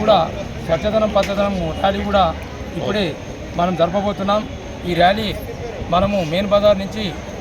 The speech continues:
అంగడిపేట హనుమాన్ నుంచి మళ్ళీ మన మున్సిపల్ వరకు ఈ ర్యాలీ కొనసాగుతుంది. కాబట్టి ముఖ్యంగా ప్రతి శుక్రవారం కూడా, ఫ్రైడే, ఫ్రైడే మేము పాటిస్తున్నాం. ఎందుకంటే వర్షాకాలంలో సీజనల్ వ్యాధులు ప్రబలేటువంటి ఆస్కారం ఎంతైనా ఉంది.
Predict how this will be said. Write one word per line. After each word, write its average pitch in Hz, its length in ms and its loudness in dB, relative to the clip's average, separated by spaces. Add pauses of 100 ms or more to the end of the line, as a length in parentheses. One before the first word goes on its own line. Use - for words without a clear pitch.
(160)
అంగడిపేట 202 420 2
హనుమాన్ 202 300 0 (160)
నుంచి 208 200 -4 (560)
మళ్ళీ 208 240 2 (240)
మన 175 160 0
మున్సిపల్ 202 360 0
వరకు 190 220 -2 (140)
ఈ 175 100 -2
ర్యాలీ 196 240 4
కొనసాగుతుంది. 190 480 0
కాబట్టి 190 300 -2 (480)
ముఖ్యంగా 220 420 4 (500)
ప్రతి 185 240 0 (320)
శుక్రవారం 208 480 4
కూడా, 208 140 6 (260)
ఫ్రైడే, 190 340 0
ఫ్రైడే 202 240 0 (540)
మేము 185 200 0
పాటిస్తున్నాం. 202 540 2 (480)
ఎందుకంటే 196 320 2 (100)
వర్షాకాలంలో 214 640 4 (680)
సీజనల్ 214 400 2
వ్యాధులు 202 280 2 (160)
ప్రబలేటువంటి 196 580 0 (120)
ఆస్కారం 202 380 2
ఎంతైనా 202 360 0
ఉంది. 202 180 -4